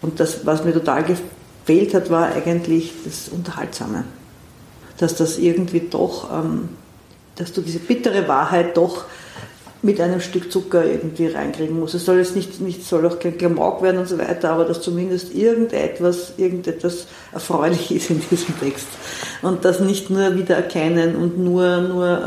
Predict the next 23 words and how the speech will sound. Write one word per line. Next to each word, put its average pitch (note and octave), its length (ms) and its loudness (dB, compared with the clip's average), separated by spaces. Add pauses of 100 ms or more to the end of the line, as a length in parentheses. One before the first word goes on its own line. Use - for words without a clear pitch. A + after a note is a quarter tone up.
(200)
äh, - 40 -10
Abgesang D#3 920 0
und E3 220 -2
nur, E3+ 640 2
äh, - 20 -12
Horror D#3+ 440 0
und E3+ 180 -4
nur E3 180 0
Feminismus. F3 720 -2 (380)
Das F#3 160 -2
ist G#3 120 2
ja G3 100 6
sehr, F#3 240 4
das F#3 180 2
ist, F3 320 -4
Feminismus G3+ 480 4
ist F#3 120 -6
ja F#3+ 100 2
eigentlich E3 520 -2
erkrankt C3+ 520 -6
an D#3 80 0
seiner D3+ 220 -4
Dauerschleife. - 720 -6